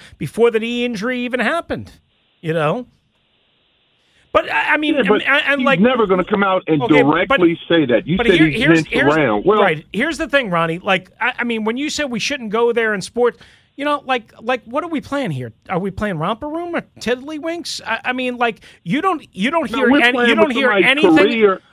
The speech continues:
Speaker 1: Okay,
Speaker 2: We're
Speaker 1: but you don't
Speaker 2: playing
Speaker 1: hear
Speaker 2: with
Speaker 1: anything
Speaker 2: somebody's
Speaker 1: about
Speaker 2: career and reputation.
Speaker 1: Ronnie, let, let
Speaker 2: That's
Speaker 1: me,
Speaker 2: what
Speaker 1: let,
Speaker 2: we're
Speaker 1: let me,
Speaker 2: doing.
Speaker 1: let me point this out. Do you hear anything ab-, uh, about Terry McLaurin in this vein? Do you hear anything about
Speaker 2: What,
Speaker 1: Jonathan
Speaker 2: what
Speaker 1: Allen
Speaker 2: does one have to
Speaker 1: in
Speaker 2: do
Speaker 1: this
Speaker 2: with the
Speaker 1: vein?
Speaker 2: other?
Speaker 1: Montez Sweat.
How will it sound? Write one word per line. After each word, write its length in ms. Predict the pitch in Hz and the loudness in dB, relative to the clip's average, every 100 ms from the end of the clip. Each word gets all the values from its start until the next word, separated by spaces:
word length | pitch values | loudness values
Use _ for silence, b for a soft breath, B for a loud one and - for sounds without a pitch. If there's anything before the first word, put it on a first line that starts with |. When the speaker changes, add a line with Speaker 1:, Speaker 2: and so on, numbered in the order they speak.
| - | -2
Speaker 1:
Okay, 180 | 240 | 2
Speaker 2:
We're 120 | 277 285 | 6 6
Speaker 1:
but 80 | |
you 60 | 294 | 4
don't 100 | 330 | 2
Speaker 2:
playing 140 | - | 4
Speaker 1:
hear 120 | 277 190 | 4 6
Speaker 2:
with 120 | 180 | 6
Speaker 1:
anything 200 | 262 302 | 4 4
Speaker 2:
somebody's 240 | 294 294 | 2 2
Speaker 1:
about 420 | 285 254 247 196 | 4 6 6 4
Speaker 2:
career 200 | 202 196 | 4 2
and 120 | 175 175 | 4 2
reputation. 760 | 190 170 156 202 208 196 - | 2 0 0 2 2 0 2
Speaker 1:
Ronnie, 200 | 226 190 | 2 2
let, 280 | 185 220 254 | 0 0 2
let 100 | 220 | 0
Speaker 2:
That's 40 | |
Speaker 1:
me, 100 | 269 254 | 0 0
Speaker 2:
what 100 | 226 | 4
Speaker 1:
let, 80 | 233 | 4
Speaker 2:
we're 60 | |
Speaker 1:
let 180 | 143 220 | 6 4
me, 80 | 208 | 4
Speaker 2:
doing. 120 | 170 | 4
Speaker 1:
let 100 | 226 | 2
me 80 | 269 | 0
point 280 | - 262 254 | -2 -2 -2
this 200 | 254 - | -4 -2
out. 280 | 180 127 - | -2 -4 -8
Do 120 | 135 | -4
you 120 | 208 | -2
hear 220 | 208 233 | 2 2
anything 560 | 226 208 240 254 247 247 - | 2 -2 -2 -2 -4 -6 -6
ab-, 200 | 190 160 | -6 -4
uh, 180 | 185 190 185 | -2 -2 -2
about 300 | 165 185 185 | 0 0 0
Terry 240 | 208 190 | 0 0
McLaurin 440 | 175 - 180 160 | -2 -4 -2 -2
in 100 | 131 | -2
this 180 | 131 127 | -4 -6
vein? 320 | 143 110 80 _ _ _ b b b b | -8 -10 -14 _ _ _ b b b b
Do 100 | 190 | 0
you 100 | 208 | 4
hear 180 | 214 214 | 4 2
anything 420 | 214 254 262 247 | -2 -2 -2 -2
about 420 | 214 214 208 - | 2 2 2 -2
Speaker 2:
What, 80 | - | -4
Speaker 1:
Jonathan 400 | 151 208 220 285 | 2 2 4 4
Speaker 2:
what 100 | - | 6
Speaker 1:
Allen 260 | - - | 4 4
Speaker 2:
does 20 | 240 | 4
one 180 | 285 | 4
have 240 | 285 262 254 | 4 2 0
to 80 | 220 | 0
Speaker 1:
in 140 | 202 | 2
Speaker 2:
do 20 | |
Speaker 1:
this 160 | 233 - | 4 2
Speaker 2:
with 40 | |
the 60 | 202 | 2
Speaker 1:
vein? 180 | 226 247 | 2 2
Speaker 2:
other? 120 | 175 | 2
Speaker 1:
Montez 540 | 202 233 226 240 233 | 2 2 2 0 0
Sweat. 420 | - 220 233 139 | -2 0 0 0